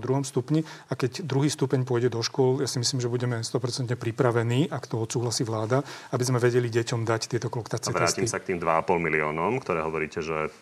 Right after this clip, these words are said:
Speaker 2: váš
Speaker 1: Ten
Speaker 2: nominant
Speaker 1: masové?
Speaker 2: na štátnych hmotných rezervách už objednal. Tie sa kedy dostanú reálne
Speaker 1: Podľa
Speaker 2: do regiónu?
Speaker 1: informácií dnešné telefónne s pánom, e, riaditeľom štátnych hmotných rezerv by tu mali byť niekde do dvoch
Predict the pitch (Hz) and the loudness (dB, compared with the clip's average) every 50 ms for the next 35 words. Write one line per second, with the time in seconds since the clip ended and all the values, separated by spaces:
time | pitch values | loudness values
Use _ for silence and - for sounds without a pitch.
0 | - _ - 87 82 78 78 - - - - 90 - 80 80 80 82 82 - 120 | -20 _ -4 -2 0 0 -2 -4 -8 -6 -4 -2 0 0 0 0 0 -2 -2 -2
1 | 101 - 117 147 117 82 78 76 - - - - - - - - - 92 87 - | 0 0 0 0 0 0 -2 -4 -8 -12 -20 -20 -20 -18 -8 -2 -2 -2 -2 -2
2 | 90 87 90 82 - 95 90 85 85 85 90 90 82 80 78 - 127 127 - 95 | -2 -2 -2 -2 -2 -2 -2 -2 -2 -2 -2 -4 -4 -6 -6 -6 -8 -6 -6 -4
3 | 90 82 92 87 92 101 101 - - - 101 95 - - 110 - - 90 87 95 | -2 -2 -2 0 0 -2 -2 -2 -2 0 0 2 2 0 -2 -2 -2 -2 0 0
4 | 92 95 95 - - 110 104 107 110 107 107 - - 110 104 104 107 143 143 165 | 0 -2 -2 -2 -2 -2 0 0 0 -2 -4 -4 -2 0 2 2 2 2 4 4
5 | 151 143 - 127 131 139 151 147 147 143 - - 156 147 147 139 127 127 131 131 | 4 4 4 2 2 2 2 2 0 0 0 2 2 2 2 0 0 0 0 0
6 | 131 - - 156 143 135 131 - 139 127 127 - 151 135 131 127 127 - 135 127 | 0 0 0 0 0 0 0 0 -2 -2 -2 -2 -2 -2 -2 -4 -4 -2 -2 -2
7 | 123 127 127 123 123 131 - - 143 131 127 123 127 127 123 127 127 123 127 135 | 0 0 0 -2 -2 -4 -4 -4 -4 -2 -2 -2 -2 -2 -2 0 0 0 0 -2
8 | 131 - - 135 127 127 123 123 127 123 - - 139 131 - 143 135 135 135 - | -2 0 0 0 2 2 0 0 -2 -2 -2 -2 -2 0 0 0 0 0 0 2
9 | 143 123 123 123 131 127 120 123 123 - 131 120 120 123 127 123 120 117 123 120 | 2 2 4 4 2 2 0 0 -2 -2 -2 -2 0 0 0 0 0 -2 0 0
10 | 123 123 120 123 123 117 113 120 117 113 113 123 113 127 135 127 - | 0 0 2 2 0 0 0 -2 -6 -4 -4 -2 2 2 2 2 2